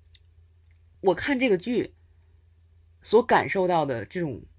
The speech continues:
无尽的快乐，都是靠我自己一边玩儿一边学到的东西获得的，才会有这种快乐，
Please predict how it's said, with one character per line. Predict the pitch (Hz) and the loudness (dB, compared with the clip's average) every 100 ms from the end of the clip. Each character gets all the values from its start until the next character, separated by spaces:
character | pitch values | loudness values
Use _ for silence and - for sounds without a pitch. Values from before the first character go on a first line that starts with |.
| _ _ _ _ _ _ _ | _ _ _ _ _ _ _
无 | 151 175 | -4 -2
尽 | 196 247 | 0 -2
的 | 151 | -4
快 | - - 143 | -8 -8 -8
乐， | 110 - _ _ _ _ _ _ _ - | -8 -14 _ _ _ _ _ _ _ -2
都 | 285 | -2
是 | 262 | -2
靠 | - 254 | -2 -2
我 | 156 | -2
自 | - 165 | -4 -8
己 | 151 | -8
一 | 208 | -2
边 | 226 247 | 0 2
玩 | 202 131 | 2 0
儿 | 160 | 0
一 | 226 | 0
边 | 165 | -2
学 | 151 - - | -2 -4 0
到 | 147 | 2
的 | 135 | 0
东 | 131 135 | -2 -6
西 | 135 | -8
获 | 131 139 | -6 -6
得 | - 62 | -6 -10
的， | - _ _ _ _ _ _ _ _ | -14 _ _ _ _ _ _ _ _
才 | - - 147 | -8 -2 0
会 | 208 262 | 2 2
有 | 160 | 0
这 | - | -2
种 | 147 - | -8 -8
快 | - 107 | -8 -8
乐， | 110 | -10